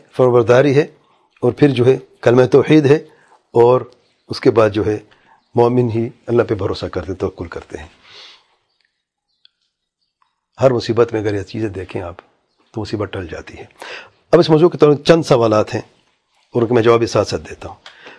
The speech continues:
پہلی بات یہ ہے کہ میڈیا نے واقعی اس مسئلے کو اچھالا ہے،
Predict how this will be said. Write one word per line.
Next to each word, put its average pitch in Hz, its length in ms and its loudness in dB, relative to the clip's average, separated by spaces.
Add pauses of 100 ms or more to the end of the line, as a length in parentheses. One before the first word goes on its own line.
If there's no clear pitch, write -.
(120)
پہلی 170 180 4
بات 160 240 2
یہ 117 120 2
ہے 120 100 -2
کہ 117 280 0 (920)
میڈیا 139 260 4
نے 147 120 4
واقعی 120 300 0
اس 120 120 -6
مسئلے 110 260 -4
کو 107 160 -6
اچھالا 90 380 -10
ہے، - 160 -16